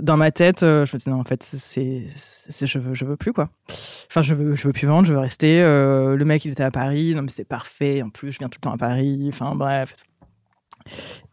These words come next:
Et, euh, et en fait, il nous restait, euh, une condition suspensive à faire sauter avant de signer. Donc, on a tout négocié, hein. Tout était rédigé. On allait annoncer aux salariés la semaine d'après.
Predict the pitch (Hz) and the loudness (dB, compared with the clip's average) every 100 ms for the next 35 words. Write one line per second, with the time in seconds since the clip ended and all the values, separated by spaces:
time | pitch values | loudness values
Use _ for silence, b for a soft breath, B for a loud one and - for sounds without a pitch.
0 | - 180 160 160 156 151 151 143 143 147 | 4 6 8 6 6 6 4 4 4 2
1 | 131 117 80 - 156 151 147 196 214 233 | 0 0 -2 -2 2 2 2 4 4 2
2 | - - 165 151 160 156 - 185 185 208 | -6 -2 0 2 0 0 -4 2 4 6
3 | 185 151 143 117 - - 240 226 - 208 | 6 4 4 0 -4 2 6 6 4 0
4 | 202 185 - 208 196 180 - - 180 - | 0 -2 -2 0 2 0 -6 -2 -2 -2
5 | 196 160 156 147 - 165 185 151 143 233 | 0 0 0 -2 -2 0 0 0 0 2
6 | 254 175 151 - 311 254 240 - 185 143 | 4 2 0 -2 0 0 0 -2 -2 -2
7 | 143 - 190 180 170 156 147 147 214 - | -2 -2 0 2 4 4 2 4 4 4
8 | 160 165 190 175 156 - 160 - 160 151 | 2 4 4 4 2 2 2 2 0 2
9 | 165 151 127 131 - 190 180 165 139 - | 2 2 0 -4 -4 2 2 4 2 2
10 | 156 | 0